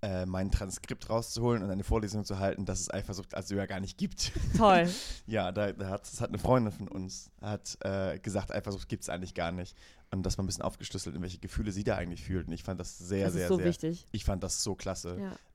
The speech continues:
Speaker 2: Ja.
Speaker 1: Ähm, deswegen, also ich würd sagen, ich bin nicht mehr eifersüchtig und ich benenne das auch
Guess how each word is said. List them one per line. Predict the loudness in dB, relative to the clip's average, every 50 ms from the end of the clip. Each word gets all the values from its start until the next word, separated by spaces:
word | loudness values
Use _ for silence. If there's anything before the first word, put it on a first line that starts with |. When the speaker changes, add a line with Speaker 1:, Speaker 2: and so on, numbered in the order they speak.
| -6
Speaker 2:
Ja. | -4 -4 -2 -2
Speaker 1:
Ähm, | -4 -6 -6 -8 -8 -10 -12 _ -20 -20 _ _ -20 _
deswegen, | -10 -6 -6 -4 -4 -4
also | -6 -6
ich | -6 -6
würd | -8 -8 -4
sagen, | -2 -2 -2 -2 -4
ich | -8 -6 -4
bin | -4 -4
nicht | -4 -6 -4
mehr | -4 -4 -4
eifersüchtig | -4 -4 -6 -6 -6 -8 -8 -8 -6
und | -6
ich | -4 -4
benenne | -2 -2 0 0 0
das | -2 -2 -4 -4
auch | -4 -6 -6 -6 -14